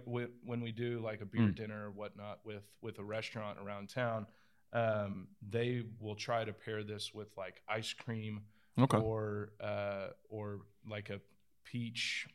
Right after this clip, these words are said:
Speaker 1: uh, parfait or something like that, 'cause the, you want, with a quad, you really want a light style dessert with this because you don't want two heavies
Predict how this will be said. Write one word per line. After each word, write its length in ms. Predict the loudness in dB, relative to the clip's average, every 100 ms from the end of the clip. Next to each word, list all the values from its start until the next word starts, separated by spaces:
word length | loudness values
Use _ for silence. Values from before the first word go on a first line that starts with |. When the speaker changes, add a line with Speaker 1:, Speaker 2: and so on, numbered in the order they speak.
| -8
Speaker 1:
uh, 280 | -4 -4 -4
parfait 640 | -2 -4 -2 -2 0 0 0
or 220 | -2 -2
something 400 | -2 -2 -2 -2
like 200 | -2 -2
that, 340 | 2 2 2 -6 -8
'cause 380 | -2 -2 -2 -6 -10 -20 -20 _ -20 -6
the, 320 | 0 2 0 0
you 100 | 0
want, 260 | 2 0 -2 -12 -14 -12 -14 -14 -10
with 240 | -4 -4 -2
a 100 | -6
quad, 480 | 2 8 8 8
you 80 | 2
really 320 | -2 0 0
want 320 | 0 -2 -4 -6
a 60 | -10 -8
light 280 | -6 -6 -8
style 360 | -6 -2 -2 -4
dessert 460 | -8 -8 -8 -8 -8
with 280 | -8 -8 -8
this 260 | -8 -8
because 340 | -10 -10 -8 -8
you 60 |
don't 160 | -8 -8
want 220 | -8 -10
two 200 | -12 -12 -10
heavies 280 | -10 -6